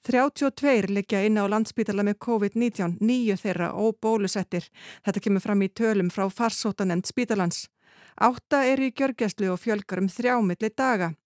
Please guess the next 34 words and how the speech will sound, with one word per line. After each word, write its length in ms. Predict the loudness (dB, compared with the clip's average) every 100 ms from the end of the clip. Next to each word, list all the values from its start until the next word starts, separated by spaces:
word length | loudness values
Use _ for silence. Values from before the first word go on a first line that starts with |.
| -10
Fimm 240 | 0 0 2
þeirra 400 | 0 0 2 0
eru 100 | 0
bólusettir. 680 | 2 2 2 0 -2 -4 -8 _ _ -20 -12 0
Af 160 | 0 0
sjúklingum 560 | -2 0 2 2 2
á 80 | 0
gjörgæslu 640 | 0 -4 -2 -4 -2 0 0
eru 80 |
fimm 320 | 0 0 2 2
í 160 | 2
öndunarvél, 560 | 0 0 0 0 -2 -6 -10 -4
allir 400 | -4 -2 -2 0
nema 240 | 0 0 0
einn 240 | -4 _ _
bólusettir. 640 | -4 -2 -4 -6 -6 -10 _ _ -20 -20 -20 -8 0
Landspítali 540 | 0 0 -2 0 2
er 100 | 2
á 60 | 2
hættustigi 640 | 0 -2 -4 -2 -2 -2
sem 160 | 0 0
er 80 | 0
annað 380 | 0 2 2 0 0
af 120 | -2
þremur 440 | -2 2 2 0 0
viðbragðsstigum 720 | 0 0 0 -2 -2 0 0
spítalans. 600 | 0 -2 -2 0 -2 -4 -10 -20 -8
Fyrir 300 | 0 0 2
ofan 300 | 2 2 0
það 220 | -2 -4 -2
er 80 | 0
neyðarstig. 600 | 0 0 -2 -2 -6 -6 _ -20 -18 -2
Forstjóri 480 | -2 -2 -2 -2 -2
spítalans, 600 | -2 -2 0 0 0